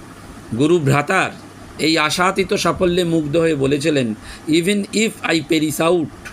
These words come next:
of this plane, my message will be sounded through these dear lips and the world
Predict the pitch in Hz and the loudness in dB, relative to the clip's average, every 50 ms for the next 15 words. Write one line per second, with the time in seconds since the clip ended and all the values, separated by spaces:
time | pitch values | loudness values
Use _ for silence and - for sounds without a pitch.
0 | - - - - - - - - - - - - - - - - - 135 143 131 | -16 -18 -18 -16 -16 -14 -14 -14 -16 -18 -20 -20 -20 -20 -18 -4 0 0 0 0
1 | 120 117 143 139 127 - - - - - 135 135 131 113 101 92 95 - - - | 2 2 2 2 2 -2 -8 -6 -2 0 2 2 2 0 -2 -4 -6 -10 -14 -16
2 | - - - - - 107 120 131 139 151 151 143 135 139 143 139 - - 196 196 | -18 -18 -16 -6 -2 0 2 2 2 2 2 0 0 0 0 0 0 2 2 2
3 | 185 160 175 175 165 151 143 143 135 - - 139 139 147 156 156 156 147 156 143 | 2 4 2 2 4 2 0 0 0 0 0 2 2 4 4 2 2 2 2 0
4 | 123 - - - - - 139 135 127 107 101 98 104 131 170 185 180 151 127 110 | 0 -4 -10 -8 -2 0 0 0 0 -2 -6 -4 -2 0 2 2 2 2 0 -2
5 | - - - - - - - - - 110 101 110 135 139 143 139 139 - 107 113 | -4 -8 -10 -12 -16 -20 -18 -14 -10 -6 -2 0 2 2 2 2 0 -2 -2 0
6 | 117 131 123 104 - - - - - - - - - - - - - - - - | 2 2 2 0 -2 -8 -12 -10 -10 -10 -10 -12 -14 -18 -18 -18 -18 -18 -18 -12
7 | - 117 120 131 135 131 131 123 117 113 107 110 113 120 127 139 147 151 135 113 | -6 -4 -2 -2 0 0 0 0 0 0 0 0 2 2 4 4 2 2 0 -2